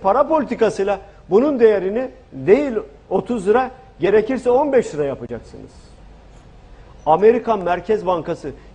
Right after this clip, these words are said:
niçin trilyonlarca dolar Amerikan parası basıp bütün dünyaya gönderiyor? Doların değeri düşsün, Amerikan mallarını herkes talep, talip olsun diye. İzleyeceğiniz politikanın bu olması lazım. Onun için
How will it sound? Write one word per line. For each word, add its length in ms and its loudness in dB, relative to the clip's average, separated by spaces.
niçin 420 -4
trilyonlarca 840 -4
dolar 360 0
Amerikan 500 -4
parası 440 -6
basıp 320 -8
bütün 320 -4
dünyaya 380 -2
gönderiyor? 580 -6
Doların 420 4
değeri 300 0
düşsün, 420 -8
Amerikan 500 0
mallarını 460 -2
herkes 400 -4
talep, 320 -4
talip 280 0
olsun 360 -4
diye. 100 -20
İzleyeceğiniz 440 -6
politikanın 540 -10
bu 120 2
olması 360 -6
lazım. 160 -18
Onun 180 -2
için 300 -6